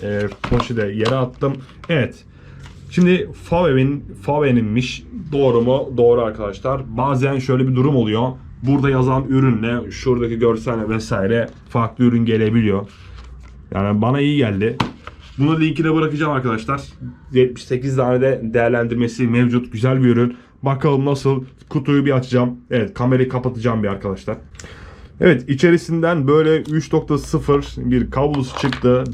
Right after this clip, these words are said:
Bir de kendisi çıktı arkadaşlar. Başka da bir şey yok. Şöyle göstereyim iç-, içine. Tamam, bunu şimdi açacağım. Evet, kamerayı tripoda sabitledim.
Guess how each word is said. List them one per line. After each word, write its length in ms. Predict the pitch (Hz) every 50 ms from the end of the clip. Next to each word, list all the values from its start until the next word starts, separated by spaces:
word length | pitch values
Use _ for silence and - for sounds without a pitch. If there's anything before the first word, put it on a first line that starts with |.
| - -
Bir 140 | 135 143 131
de 320 | 127 123 131 139 131 - - - - -
kendisi 420 | - 104 107 110 110 107 - 120
çıktı 280 | - 131 120 - 123 117
arkadaşlar. 580 | 113 113 120 113 107 101 - - 123 120 123 123 - - - - -
Başka 420 | 117 113 110 - - - 110 107
da 240 | 113 113 117 117 113 110 104 - -
bir 60 | 107
şey 300 | - - - 113 107 110 107 98 92 101
yok. 260 | 110 104 104 - - - - - - - - - -
Şöyle 320 | - - - 107 95 90 90
göstereyim 460 | 107 120 120 - - - 127 123 123
iç-, 200 | 120 - - - - - 110 - - - -
içine. 460 | 120 120 - - 123 123 123 120 120 - - - - - - - - - - - - -
Tamam, 220 | - 120 110 104 113
bunu 160 | 139 165 165
şimdi 220 | 143 - 143 143 135
açacağım. 340 | 117 - 117 107 107 95 92 - - - - - -
Evet, 260 | - 170 147 123 107 - -
kamerayı 460 | - 131 147 160 160 165 165 160 160
tripoda 520 | - 190 170 - 147 147 151 147 120 104
sabitledim. 640 | 98 - 135 131 143 147 151 147 - 151 139 139 143